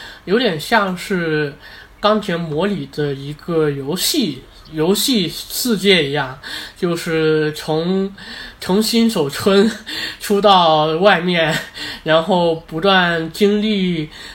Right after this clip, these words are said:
各种事情，最后，<laughs> 最后就是，呃，完-，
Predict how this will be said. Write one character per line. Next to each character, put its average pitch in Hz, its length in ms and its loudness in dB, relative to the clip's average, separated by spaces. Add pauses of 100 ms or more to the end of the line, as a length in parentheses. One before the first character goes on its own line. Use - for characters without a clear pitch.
各 202 160 4
种 156 180 -2
事 190 220 -2
情， 147 460 -4
最 180 180 -2
后， 160 520 0 (480)
<laughs> - 540 -12
最 180 100 0
后 170 240 0
就 170 160 -4
是， 156 880 0
呃， 147 420 -2
完-， 151 340 -2